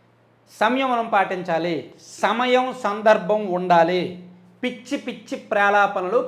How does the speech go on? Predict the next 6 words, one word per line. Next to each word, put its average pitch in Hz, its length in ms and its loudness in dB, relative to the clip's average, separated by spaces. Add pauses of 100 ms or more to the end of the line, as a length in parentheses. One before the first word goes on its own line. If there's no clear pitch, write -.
పిచ్చి 208 220 -10
పిచ్చి 226 440 -10
ఆలోచనలు 180 760 -2
మాట్లాడకూడదు, 196 840 -2
చేయకూడదు - 460 -12
కదా. 226 200 -2